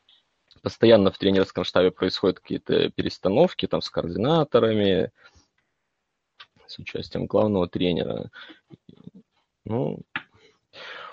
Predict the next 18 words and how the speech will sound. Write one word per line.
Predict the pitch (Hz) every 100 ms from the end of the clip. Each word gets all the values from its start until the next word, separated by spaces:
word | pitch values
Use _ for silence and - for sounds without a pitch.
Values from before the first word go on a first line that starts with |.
| -
у | 107
Л | 143 139
В | 135 120
свой | - 127 117
план | - 127 131 110
на | 107
это | -
все | - - 107
есть. | 110 139 - - -
Не | 101
знаю, | - 110 90
кого | - 92 98 95
он | 92 90
там | 92 90 85
сможет | - 101 98 95 90
заманить | 92 101 101 117 175 170 - -
уже. | 92 92 92
Ну, | 117 156